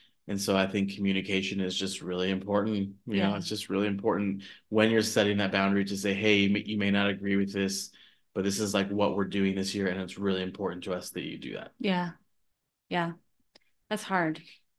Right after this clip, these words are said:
Speaker 2: We've had to have some conversations like that. Not, not specifically around Christmas, but, um, th-, those are hard conversations to have.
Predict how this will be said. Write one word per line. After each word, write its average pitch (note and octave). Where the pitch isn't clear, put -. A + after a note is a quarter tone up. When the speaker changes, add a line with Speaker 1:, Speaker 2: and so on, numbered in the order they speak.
Speaker 2:
We've B3
had F4+
to F#4+
have C#4
some G3+
conversations D#3
like C3+
that. D#3+
Not, G#3+
not G3+
specifically G3
around E3+
Christmas, D#3+
but, D#3+
um, E3+
th-, G3+
those G#3
are A#3
hard G3+
conversations F#3+
to E3
have. E3+